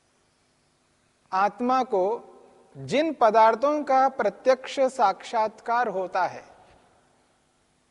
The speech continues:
वे पदार्थ दो प्रकार के हैं, एक जड़ के रूप में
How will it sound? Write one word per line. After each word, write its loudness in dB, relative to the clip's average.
वे 6
पदार्थ 4
दो 6
प्रकार 0
के -4
हैं, -12
एक 2
जड़ 2
के 4
रूप 2
में -4